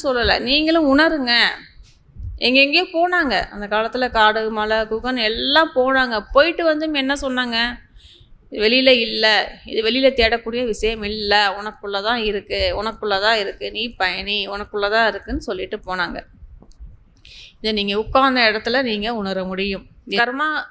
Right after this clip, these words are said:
ஸ்டாப் ஆனா உணர போறீங்க. கர்மா ஸ்டாப் ஆகுறதுக்கு என்ன பண்ணணும்? இந்த வழியில நீங்க பயணிக்கணும். பயணிக்க ஆரம்பிச்சா அது ஸ்டாப் ஆயிடும். அப்ப உங்களை வந்து எந்த சூழ்நிலை, எந்த பிரச்சனை எதுவுமே பாதிக்காது.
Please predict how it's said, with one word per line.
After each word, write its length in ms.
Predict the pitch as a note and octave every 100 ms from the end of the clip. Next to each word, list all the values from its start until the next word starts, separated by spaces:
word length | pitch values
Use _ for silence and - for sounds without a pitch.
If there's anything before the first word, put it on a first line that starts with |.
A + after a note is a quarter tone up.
| -
ஸ்டாப் 440 | G#3 A#3+ B3+ B3+
ஆனா 380 | A#3+ A3+ D#4+ -
உணர 260 | G#3+ A3 A3+
போறீங்க. 500 | G3+ G3 F#3+ - -
கர்மா 280 | D#4 D#4+
ஸ்டாப் 420 | E4 C#4 C4 C4+ C#4
ஆகுறதுக்கு 340 | B3 A#3 A#3
என்ன 220 | C#4+ A#3+ A#3
பண்ணணும்? 480 | A3 A3 A3 A3+
இந்த 160 | C4+ C4+
வழியில 300 | B3 B3+ C4+
நீங்க 340 | B3+ A3 G3
பயணிக்கணும். 420 | F#3+ G3 F#3+ F#3 - -
பயணிக்க 400 | - D4 D#4+ C#4+
ஆரம்பிச்சா 380 | B3+ A#3+ A3+ -
அது 200 | D#4 C4
ஸ்டாப் 380 | A#3+ G3 F#3+ F#3+
ஆயிடும். 300 | F#3 G3+ G3 - - -
அப்ப 260 | A3+ - D4
உங்களை 260 | C4 A3+
வந்து 220 | A3 C4+
எந்த 480 | C4+ G#3+ A#3+ B3+ B3+
சூழ்நிலை, 600 | - A3+ A#3+ B3+ A#3 A3+
எந்த 380 | G#3 A3 B3+ B3+
பிரச்சனை 580 | A#3 G3+ G#3 - A#3+ A3
எதுவுமே 420 | A3 C#4+ C#4+ B3
பாதிக்காது. 720 | C4 G3+ F#3 G3+ G3+ F3+ F3+